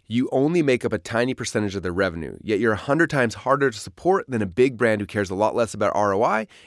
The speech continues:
and more about just seeing their brand everywhere. That day after the movie, Payne Junior and I joked that instead of a Google slap,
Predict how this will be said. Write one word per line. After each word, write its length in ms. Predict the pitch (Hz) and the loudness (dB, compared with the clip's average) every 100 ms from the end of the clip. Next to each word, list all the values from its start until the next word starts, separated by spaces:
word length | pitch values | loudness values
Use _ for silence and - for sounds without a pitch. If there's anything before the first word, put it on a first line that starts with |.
| - | -8
and 100 | 101 | -4
more 220 | 110 127 | 2 4
about 160 | 107 | 2
just 220 | 92 104 - | 0 -4 -4
seeing 180 | 113 | -2
their 140 | 113 107 | 0 0
brand 320 | 98 95 90 | 0 -4 -4
everywhere. 520 | - 95 87 76 - _ _ _ _ _ _ | -6 0 0 0 -10 _ _ _ _ _ _
That 200 | - 131 | 4 4
day 160 | 131 156 | 6 4
after 220 | 170 151 | 2 0
the 60 | 127 | 2
movie, 340 | 110 95 95 | 2 2 -2
Payne 320 | - 123 135 | -2 0 2
Junior 180 | 117 120 | 2 2
and 80 | 107 | 2
I 80 | 98 | 2
joked 320 | 101 101 90 | 2 0 2
that 80 | 101 | -4
instead 300 | 98 120 120 | 0 2 2
of 80 | |
a 40 | 104 | 0
Google 380 | 98 135 151 143 | 2 2 4 0
slap, 380 | - 87 85 | 0 -2 -2